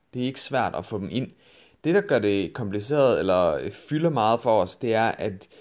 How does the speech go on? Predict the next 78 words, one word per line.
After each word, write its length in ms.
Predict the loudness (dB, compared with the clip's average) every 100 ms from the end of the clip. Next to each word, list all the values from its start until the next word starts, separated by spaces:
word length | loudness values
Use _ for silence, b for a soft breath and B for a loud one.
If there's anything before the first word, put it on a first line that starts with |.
| B B -6
vores 280 | -2 -2 -4
hoved, 340 | 0 2 2
det, 340 | 0 0 2 4
øh, 380 | 4 4 2
det 80 | 0
laver 240 | 2 2 2
knuder 640 | -2 -6 -2 -4 -4 -12 -2
for 240 | 0 2
os. 220 | -2 -6
Vi, 120 | -6
vi 180 | -4 -4
bliver 180 | 0 0
ved 100 | 0
med 140 | 0
at 120 | -2 -2
overtænke 600 | -2 -2 -2 -4 -8 -8
tingene, 420 | -4 -4 -2 -4 -8
vi 80 |
bliver 180 | -6 -4
ved 100 | -4
med 180 | -2 -2 -4
at 80 | -6
sætte 200 | -8 -8
begrænsninger 540 | -4 -4 -4 -6 -4
op 200 | -4 -4
for 80 | -6
os 100 | -4
selv, 280 | -4 -4 -6 B B B B
og 80 | -8
vi 60 | -4
bliver 160 | -2
nødt 160 | 0 -2
til, 160 | 0 0
øh, 280 | 0 -2
vi 40 | -2
bliver 160 | -2
ved 80 | -2
med 120 | -2
at 120 | -2 -4
fylde 200 | -8 -4
bullshit 440 | -2 -2 -2 -2
ind 120 | -2
i 20 |
hovedet 360 | -4 0 0 -2
på 180 | -4 -4
os 80 | -2
selv, 220 | -2 -2
om 160 | -2
hvorfor 300 | -2 -4 -4
vi 120 | -4 -4
ikke 140 | -4
kan 100 | -4
lykkes, 500 | 0 0 0 -4 -4
og 60 | -2
hvorfor 260 | -2 -2
vi 120 | -8
er 60 | -6
unikke, 680 | -4 -6 -4 -2 0 0 0
og 160 | -2
hvorfor 300 | -2 -4 -2
at 120 | -6 -4
lige 100 | -8
præcis 300 | -8 -10 -4
her, 200 | -2 0
der 300 | 0 -2 -4
er 40 |
klienterne 400 | -4 -4 -4 -4
ikke 100 | -4
interesseret 320 | -6 -8 -6
i 80 | -6
at 80 | -4
købe, 280 | -4 0 0
og 60 |
alle 120 | 0
de 80 | -2
der 100 | -4
ting 300 | -4 -8 -6
der. 180 | -8